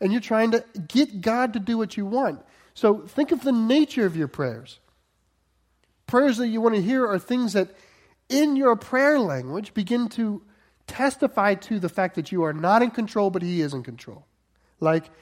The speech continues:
"Lord, help me to see things as you see things." You see that? "I don't see it the way you see it. I'm not mad that you don't see it the way I see it. I don't see it the way you see it, and I wish I did."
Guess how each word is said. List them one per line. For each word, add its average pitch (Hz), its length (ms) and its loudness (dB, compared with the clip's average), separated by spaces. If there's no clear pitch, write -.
"Lord, 170 240 2
help - 440 -4
me 185 420 -10
to 165 80 -8
see - 440 -8
things 135 380 -8
as 135 180 -10
you 170 80 -10
see 214 240 -10
things." - 460 -18
You 170 80 -14
see 202 160 -4
that? 254 200 2
"I 151 140 -2
don't 196 180 2
see 247 240 -2
it 226 100 -2
the 190 100 0
way 175 120 2
you 160 140 -4
see 135 220 -12
it. - 120 -16
I'm 175 100 -2
not 185 220 4
mad 196 340 2
that 185 100 -2
you 180 200 0
don't 226 160 4
see 233 180 -2
it 220 80 -2
the 202 80 -2
way 196 180 4
I 247 140 4
see 139 260 -8
it. 165 160 -10
I 196 160 4
don't 247 160 4
see 233 180 0
it 226 80 -2
the 220 80 -6
way 190 140 2
you 220 200 -2
see 165 280 -6
it, 151 80 -10
and 151 100 -6
I 143 60 -4
wish 143 260 -8
I 131 80 -12
did." 156 220 -18